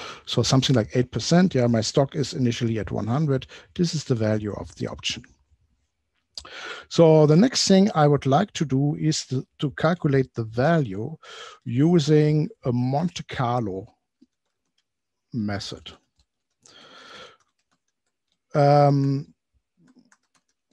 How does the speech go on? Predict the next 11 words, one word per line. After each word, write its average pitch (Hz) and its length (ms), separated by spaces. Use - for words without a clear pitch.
and 240 360
I 165 140
would 143 220
like 139 240
just - 320
to 139 100
use 131 580
a 131 60
plain 131 880
Java 117 520
loop. 127 420